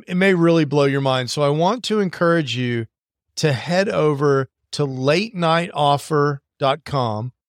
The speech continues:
That's late night offer dot com and check out the course. Now, complete transparency. If you go through the late night offer dot com link and you end up buying this course,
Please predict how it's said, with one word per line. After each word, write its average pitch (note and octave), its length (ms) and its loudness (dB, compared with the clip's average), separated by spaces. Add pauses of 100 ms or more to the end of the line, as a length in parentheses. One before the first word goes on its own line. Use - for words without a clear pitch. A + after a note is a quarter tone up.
(160)
That's C#3 260 -2
late C#3+ 320 0
night D#3 220 0
offer D3 320 0
dot C#3+ 280 0
com A#2+ 440 -2 (260)
and C#3+ 140 0
check D3+ 200 0
out C3+ 120 -2
the C3+ 80 -8
course. B2 340 -2 (340)
Now, D#3+ 320 0 (840)
complete F#3 420 0
transparency. E3+ 1040 -2
If D3 220 -8
you G#3+ 200 0
go G3+ 280 2
through G3+ 200 -6
the D#3 120 0
late D#3 340 0
night E3+ 320 -2
offer D#3+ 360 0
dot D#3 280 0
com E3 320 0
link E3 220 -2
and C3+ 160 -6
you D#3+ 100 -4
end E3 200 -4
up D3+ 200 -4
buying D3+ 400 0
this D#3 180 -2
course, E3 540 -2